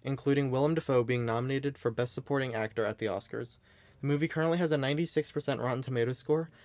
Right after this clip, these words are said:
however, it made under six million dollars in its domestic run.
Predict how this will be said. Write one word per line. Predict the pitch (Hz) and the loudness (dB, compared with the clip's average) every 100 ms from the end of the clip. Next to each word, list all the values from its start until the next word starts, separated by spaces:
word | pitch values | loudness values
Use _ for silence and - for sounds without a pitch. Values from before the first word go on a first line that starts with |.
| - | -6
however, | 139 139 143 - | 2 4 4 2
it | 127 | 0
made | 131 131 - | 0 0 0
under | 139 151 | 2 2
six | 156 - 139 | 0 -2 -2
million | 131 123 127 127 | 0 0 0 0
dollars | 113 113 113 | 2 2 0
in | 113 | -2
its | 113 | -4
domestic | 113 110 110 107 110 | -4 -6 -6 -8 -6
run. | 95 110 | -6 -8